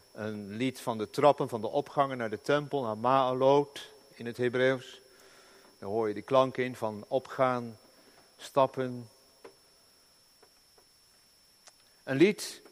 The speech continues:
waarvan de datum niet precies bekend is. Er zijn verschillende verklaringen.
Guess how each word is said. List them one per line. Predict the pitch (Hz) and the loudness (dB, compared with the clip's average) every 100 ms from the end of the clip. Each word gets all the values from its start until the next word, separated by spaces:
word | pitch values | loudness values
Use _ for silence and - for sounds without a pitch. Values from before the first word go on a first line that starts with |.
| - - - _ _ _ _ _ _ _ | -20 -20 -20 _ _ _ _ _ _ _
waarvan | 123 127 160 | -2 4 4
de | 151 | 8
datum | 156 190 190 180 | 8 8 6 2
niet | 180 | 0
precies | 143 202 147 | -2 -6 -6
bekend | - - 170 185 175 | -2 4 4 4 -4
is. | 180 - - - - _ _ _ _ _ _ _ _ | -4 -8 -18 -20 -20 _ _ _ _ _ _ _ _
Er | _ | _
zijn | 127 123 | -4 -2
verschillende | 120 190 196 165 | 0 2 2 0
verklaringen. | - 135 139 156 151 156 156 156 | -4 4 6 6 4 -4 -6 -12